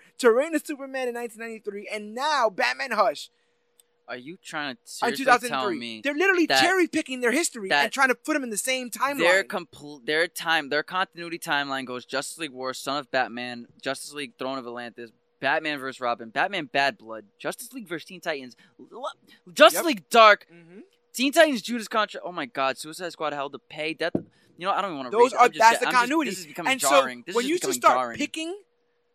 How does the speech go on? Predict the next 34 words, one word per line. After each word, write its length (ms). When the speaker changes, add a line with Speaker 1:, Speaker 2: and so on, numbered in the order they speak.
Speaker 1:
things 340
and 180
putting, 360
putting, 380
"I 180
like 180
this 140
story, 220
I 60
like 120
this 140
story," 300
well, 160
we'll 120
just 260
make 340
it 120
so 100
it 200
fits 300
our 160
continuity. 560
I 100
think 200
you 60
screw 260
it. 180
I 60
think 160
you 60
really 180
screw 220
it 80
up 120